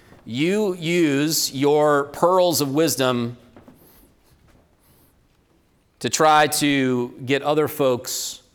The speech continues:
to act and think and behave in the ways that you want them to, rather than just letting them be who they are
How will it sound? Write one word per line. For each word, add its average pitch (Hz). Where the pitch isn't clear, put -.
to 107
act 160
and 110
think 156
and 120
behave 131
in 127
the 113
ways 120
that 107
you 120
want 113
them 78
to, -
rather 165
than 160
just 139
letting 143
them 131
be 127
who 131
they 123
are 127